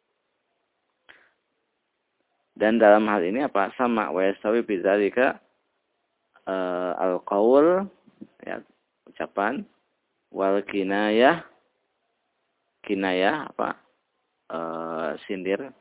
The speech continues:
sampir. Contoh tasrih itu kan, contoh yang, eh, jelas-jelas sama zina. "Hai pezina, hai pelacur," itu kan. Atau kepada anak kecil, "Dasar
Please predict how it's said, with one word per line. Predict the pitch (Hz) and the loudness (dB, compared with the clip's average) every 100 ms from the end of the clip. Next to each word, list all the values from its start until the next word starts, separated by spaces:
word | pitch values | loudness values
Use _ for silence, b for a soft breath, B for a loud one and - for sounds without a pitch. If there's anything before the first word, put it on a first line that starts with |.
| _ _ | _ _
sampir. | 85 82 87 113 139 139 _ _ _ _ _ _ _ _ _ | -14 -10 -2 -2 -2 -10 _ _ _ _ _ _ _ _ _
Contoh | 107 110 123 117 | 0 4 4 4
tasrih | 110 - 147 131 104 | 2 6 6 6 4
itu | |
kan, | 98 117 117 | 0 -2 -4
contoh | 95 98 | -6 -4
yang, | 98 95 104 - - | -4 -4 -8 -16 -16
eh, | 95 - 95 90 87 | -14 -8 -6 -6 -4
jelas-jelas | 95 90 - 87 | -4 -4 -4 -6
sama | 101 101 95 | -6 -8 -8
zina. | 95 98 - b - | -6 -6 -8 b 0
"Hai | 135 135 | 2 4
pezina, | 113 95 110 113 107 | 2 0 -2 -2 -2
hai | 135 | -4
pelacur," | - 107 95 - 98 | -2 -2 -2 -4 -4
itu | 87 - | -6 -12
kan. | 87 - _ _ _ _ _ _ _ _ _ _ _ _ _ _ _ _ _ | -20 -20 _ _ _ _ _ _ _ _ _ _ _ _ _ _ _ _ _
Atau | - 101 101 | -10 -10 -6
kepada | 104 101 85 | -4 -2 -2
anak | 98 95 92 | -4 -8 -12
kecil, | - 117 | -8 -4
"Dasar | 92 92 110 120 | -4 -4 -2 -4